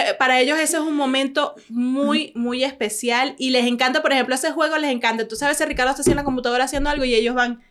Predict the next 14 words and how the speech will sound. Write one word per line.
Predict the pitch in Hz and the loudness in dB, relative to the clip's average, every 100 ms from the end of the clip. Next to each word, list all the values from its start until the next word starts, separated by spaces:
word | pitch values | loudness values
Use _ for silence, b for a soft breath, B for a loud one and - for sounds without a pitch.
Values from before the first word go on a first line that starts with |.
| b b _ _ _ - | b b _ _ _ -10
"Hola, | 233 285 277 | -4 -2 -2
papá | 247 - 214 | -2 0 -2
monstruo", | 226 240 240 - 240 247 240 | 0 0 -2 -2 0 2 2
como, | 240 233 - | 2 0 2
y | 240 | 0
entonces | 226 226 226 | 0 0 0
nos | 208 | 2
despierten | 196 196 202 208 220 | 0 0 -2 2 2
el | 254 | 4
monstruo | 262 262 262 254 240 | 4 6 4 4 0
y | |
no | |
sé | 240 | 0
qué. | 262 | -2